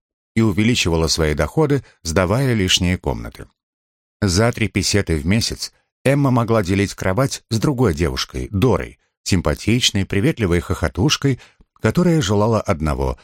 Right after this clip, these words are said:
выйти замуж и выбраться из комнатенки, где им двоим было не поместиться стоя. У девушки был один недостаток.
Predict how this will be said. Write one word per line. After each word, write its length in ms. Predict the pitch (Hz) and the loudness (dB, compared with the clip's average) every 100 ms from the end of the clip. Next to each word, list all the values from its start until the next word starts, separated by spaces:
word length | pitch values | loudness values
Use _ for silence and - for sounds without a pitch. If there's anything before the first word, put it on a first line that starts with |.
| _ | _
выйти 320 | 98 95 82 73 | 0 0 0 -2
замуж 480 | 85 165 156 - - _ - | 0 0 0 -4 -10 _ -2
и 100 | 107 | 2
выбраться 480 | 190 170 160 - | 2 0 -2 -2
из 200 | 131 101 | -2 -4
комнатенки, 640 | - 85 80 - 160 156 139 | -2 -2 -2 0 0 0 -2
где 220 | 107 90 | -2 0
им 120 | 87 | 0
двоим 400 | 69 76 107 156 | 0 0 0 0
было 340 | 107 95 101 90 _ - | 0 0 0 -2 _ -2
не 140 | 113 | 0
поместиться 640 | 101 85 78 - 85 - | 0 -2 -2 -2 -4 -4
стоя. 480 | 78 - 69 62 55 - _ _ _ _ _ _ _ _ | -6 -6 -6 -6 -6 -14 _ _ _ _ _ _ _ _
У 100 | 95 | -2
девушки 460 | 107 180 175 - 151 | 2 2 0 -2 -2
был 320 | 123 127 135 | 2 2 0
один 360 | 127 135 85 76 | -2 0 0 0
недостаток. 680 | 69 69 - 65 - - | 0 -4 -4 -8 -8 -20